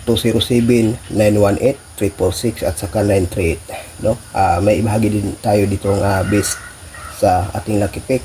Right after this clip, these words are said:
na eight one four. So, yan na po ang ating guide para sa ngayong araw, sa September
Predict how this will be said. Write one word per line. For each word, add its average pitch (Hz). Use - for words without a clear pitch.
na 104
eight 113
one 104
four. 120
So, 113
yan 113
na 113
po 113
ang 113
ating 113
guide 110
para 110
sa 104
ngayong 107
araw, 107
sa -
September 104